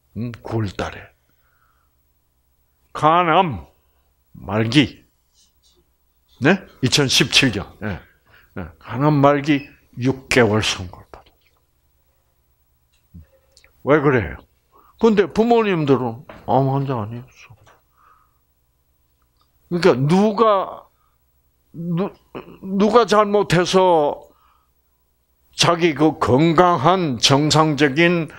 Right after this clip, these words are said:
간세포를 간암세포로 변질시켜 버렸나요?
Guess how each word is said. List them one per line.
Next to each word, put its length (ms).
간세포를 920
간암세포로 1000
변질시켜 640
버렸나요? 680